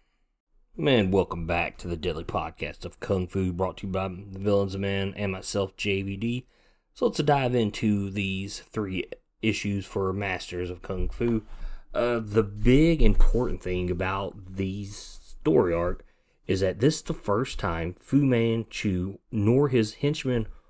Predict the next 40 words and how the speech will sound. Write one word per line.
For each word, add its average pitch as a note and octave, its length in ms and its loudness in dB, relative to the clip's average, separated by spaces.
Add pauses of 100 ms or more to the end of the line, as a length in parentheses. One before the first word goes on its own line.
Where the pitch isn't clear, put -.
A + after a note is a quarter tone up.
(360)
are, F#2+ 140 2
like, F#2+ 240 -4
the F2+ 180 0
main F2+ 640 2
bad D#2+ 360 -4
guys D#2 380 -8
of D#2+ 180 -14
the E2 260 -10
story D#2+ 420 -2
arc. D#2+ 400 -14 (400)
You F2 100 -2
know, E2 120 4
they're E2+ 100 2
not E2+ 220 0
behind A#2 520 2
anything. G#2+ 520 2
They F#2+ 100 2
have F2+ 160 -2
no E2+ 200 -6 (100)
dealings G#2 560 2
with F#2+ 160 2
anything F#2+ 380 2
that G#2+ 180 0
we're G#2+ 180 0
aware A2 340 0
of. C#2 200 -14 (420)
But F#2 140 6
all C#3 180 6
three D3 300 -2
of C#3 40 0
these A#2 300 2
issues, F2 420 -4
Fu G#2+ 220 2
Manchu G#2 600 0
is F2 240 0
not F2 380 -6
even F2+ 400 -6
in F2 80 -10
the D#2+ 100 -12
picture. - 420 -14